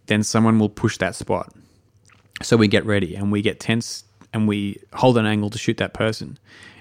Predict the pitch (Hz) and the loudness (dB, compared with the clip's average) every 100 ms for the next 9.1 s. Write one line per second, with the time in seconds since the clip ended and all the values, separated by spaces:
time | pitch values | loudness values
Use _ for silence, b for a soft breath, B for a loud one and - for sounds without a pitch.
0 | - 123 131 131 120 - 147 147 139 - | 4 8 8 8 4 4 6 6 4 4
1 | 147 131 101 113 - b - 127 120 110 | 4 4 4 2 -2 b 0 2 4 2
2 | 117 110 98 90 - b b b - 107 | 2 0 -2 -4 -8 b b b 4 8
3 | 107 107 104 101 104 107 _ _ _ _ | 8 8 6 4 0 -4 _ _ _ _
4 | _ - 117 117 113 113 107 101 98 - | _ -2 2 4 2 2 4 2 -2 -8
5 | 107 120 143 165 135 - - - 117 117 | -4 2 4 4 2 -2 -6 -4 2 2
6 | 117 - 110 110 120 - - - - _ | 0 -4 0 0 0 -4 -10 -16 -18 _
7 | _ b b b b b 117 113 107 117 | _ b b b b b 4 4 6 4
8 | 113 117 113 - 151 123 113 90 92 107 | 4 0 0 0 0 0 -4 -2 0 0
9 | 120 | -2